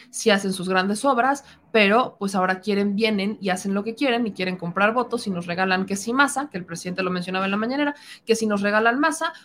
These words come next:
o que si no me regalan masa". O sea, al final del día, la pregunta quedó ahí en el aire. O sea, sí van y les regalan dádivas para comprar sus votos, pero no les pueden resolver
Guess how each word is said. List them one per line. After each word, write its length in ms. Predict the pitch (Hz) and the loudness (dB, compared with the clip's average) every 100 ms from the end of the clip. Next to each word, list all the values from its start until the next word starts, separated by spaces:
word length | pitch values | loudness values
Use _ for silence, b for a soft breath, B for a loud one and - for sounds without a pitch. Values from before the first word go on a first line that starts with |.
| - | -10
o 100 | - | -6
que 100 | 208 | -4
si 100 | 208 | -2
no 120 | 214 | 0
me 100 | 208 | 0
regalan 340 | 196 196 202 254 | 0 0 0 0
masa". 320 | 320 330 339 | 0 0 -2
O 40 | |
sea, 160 | - - | -6 -6
al 140 | 196 190 | -6 -4
final 280 | 196 233 | -2 0
del 140 | 240 233 | 0 -2
día, 280 | 247 277 - _ _ | -2 -4 -6 _ _
la 160 | 190 190 | -2 0
pregunta 360 | 190 226 233 233 | -4 -2 -4 -4
quedó 180 | 185 | 0
ahí 180 | 190 208 | 0 0
en 80 | 226 | -2
el 120 | 285 | -2
aire. 280 | 381 277 - _ _ | -2 -4 -10 _ _
O 40 | - | -6
sea, 100 | 202 | -4
sí 220 | 202 247 | 0 4
van 200 | 254 247 | 6 6
y 60 | 254 | 4
les 160 | 208 | 0
regalan 580 | 190 196 220 220 220 - _ | 0 2 4 4 2 -2 _
dádivas 680 | 196 240 214 208 220 - _ - | 2 2 2 -2 -6 -12 _ -6
para 200 | 165 165 | -6 -4
comprar 360 | 175 190 196 | -2 2 2
sus 160 | 208 214 | 0 0
votos, 380 | 262 226 233 - _ _ | 0 0 -8 -12 _ _
pero 300 | 208 196 202 | 0 2 2
no 180 | 220 247 | 2 2
les 200 | 240 220 | 2 -2
pueden 260 | - 220 208 | -2 0 0
resolver 460 | 190 185 180 175 | -2 -4 -6 -6